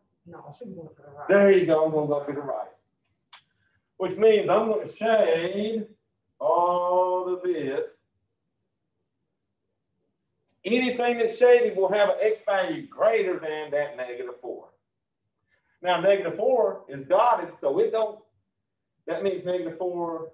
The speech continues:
Speaker 2: don't equal negative four 'cause it's,
Speaker 1: Right.
Speaker 2: but negative three is greater than negative four. All these x's up here, negative two greater than negative four. All these x values, no matter what them points are, those x's will be greater than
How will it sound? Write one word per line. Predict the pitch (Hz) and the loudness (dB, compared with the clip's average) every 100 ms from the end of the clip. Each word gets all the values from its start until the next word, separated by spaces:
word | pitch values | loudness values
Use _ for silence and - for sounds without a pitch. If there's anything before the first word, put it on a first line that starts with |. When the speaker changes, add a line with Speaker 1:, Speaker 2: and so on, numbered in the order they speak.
| - | -6
Speaker 2:
don't | 175 185 | -4 -2
equal | 233 214 | -4 -6
negative | 147 139 127 - | -4 -4 -4 -10
four | 139 135 135 | -6 -6 -6
'cause | 131 | -6
it's, | 131 131 _ _ _ _ | -6 -6 _ _ _ _
Speaker 1:
Right. | 175 - _ _ _ _ _ _ _ _ | -20 -20 _ _ _ _ _ _ _ _
Speaker 2:
but | 160 160 - - - _ 139 | 2 4 4 -2 -14 _ -6
negative | 156 156 - | -4 -4 -6
three | 247 - | -6 -4
is | 156 | -4
greater | 156 131 | -4 -4
than | 127 127 | -10 -10
negative | 127 117 107 | -10 -10 -14
four. | 127 113 101 - _ _ _ _ _ _ | -10 -8 -10 -12 _ _ _ _ _ _
All | 170 190 | 2 4
these | 196 185 | 2 -2
x's | 196 190 175 180 | -4 -4 -4 -4
up | - | -4
here, | 208 190 - - - | -4 -6 -6 -10 -8
negative | 131 143 - - | -6 -4 -6 -6
two | 226 226 - | -4 -4 -6
greater | 127 123 120 | -4 -4 -6
than | 120 | -6
negative | 120 120 110 - | -6 -6 -10 -8
four. | 113 104 - | -6 -6 -2
All | - 220 | 2 4
these | 247 202 | 2 0
x | 226 226 | 0 0
values, | 208 180 - 147 - _ | 2 2 0 -4 -12 _
no | - | -8
matter | 208 202 | -4 -2
what | 214 208 | -2 -2
them | 208 | -4
points | 214 220 214 | -2 -4 -4
are, | 220 - - - _ _ _ | -4 -4 -6 -14 _ _ _
those | 170 - | -6 -2
x's | 190 196 139 | -4 -4 -10
will | 160 196 180 | -4 -4 -2
be | 165 151 | -4 -2
greater | 196 165 | -6 -6
than | 143 | -8